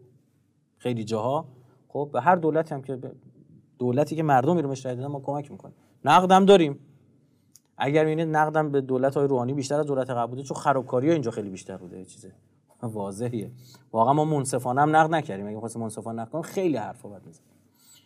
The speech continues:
این که من دارم می‌بینم، همین الان اوضاع نهادهای دامی رو دارم می‌بینم. گزارش مرکز پژوهش‌های مجلس میگه پنجاه و پنج درصد نهادهای دامی که با ارز چهار و دویستی داره وارد مملکت می‌شه، می‌رسه دست مرغداری‌ها.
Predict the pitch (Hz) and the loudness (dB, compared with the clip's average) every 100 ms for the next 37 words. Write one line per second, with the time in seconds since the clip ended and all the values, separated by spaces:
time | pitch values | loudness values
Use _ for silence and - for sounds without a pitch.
0 | _ - 156 165 151 156 175 147 147 143 | _ -6 -2 0 2 2 4 0 0 -2
1 | 139 143 139 131 139 120 131 127 110 127 | -4 -6 -6 -6 -6 -6 -6 -6 -8 -8
2 | 127 110 131 123 120 123 113 110 - _ | -8 -8 -6 -6 -6 -6 -8 -12 -16 _
3 | _ _ _ - 113 117 131 131 131 120 | _ _ _ -8 -2 0 0 0 -2 -2
4 | 117 117 110 113 135 120 120 139 123 131 | -4 -4 -6 -6 -4 -4 -4 -8 -6 -6
5 | 147 147 - _ _ - 131 127 123 131 | -6 -10 -20 _ _ -8 -4 -4 0 0
6 | 127 127 165 160 139 127 139 139 120 127 | 0 -2 -2 -2 -2 -2 -4 -2 -2 -4
7 | 127 117 127 123 113 131 131 123 117 110 | -4 -6 -8 -6 -6 -4 -6 -6 -6 -6
8 | 107 - 135 120 123 107 113 110 110 113 | -8 -6 -6 -4 -4 -4 -6 -8 -8 -8
9 | 107 107 143 147 123 127 123 127 117 110 | -8 -6 -4 -4 -4 -6 -6 -6 -6 -8
10 | - 107 98 101 87 85 | -8 -8 -10 -12 -14 -16